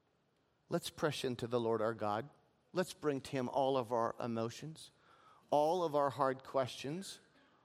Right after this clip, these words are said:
all of our hard comments, our weeping, our sorrow, our mourning, even our anger. Let's press into God. Let's bring it all to him. He can take it. He will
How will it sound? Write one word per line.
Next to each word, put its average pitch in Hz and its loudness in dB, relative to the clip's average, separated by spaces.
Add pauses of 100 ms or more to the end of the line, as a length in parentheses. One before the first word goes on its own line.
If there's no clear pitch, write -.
(180)
all 151 4
of 202 2
our 208 4
hard 143 0
comments, 117 -2 (1600)
our 139 6
weeping, 156 0 (640)
our 139 4
sorrow, 147 2 (100)
our 131 6
mourning, 156 0 (360)
even 123 0
our 135 4
anger. 104 -2 (1300)
Let's 196 0
press 165 0
into 160 -2
God. 110 -4
Let's 156 0
bring 175 0
it 196 0
all 143 2
to - -12
him. 110 -6 (160)
He - -8
can 170 0
take 104 -6
it. 151 -4 (340)
He 254 0
will 208 2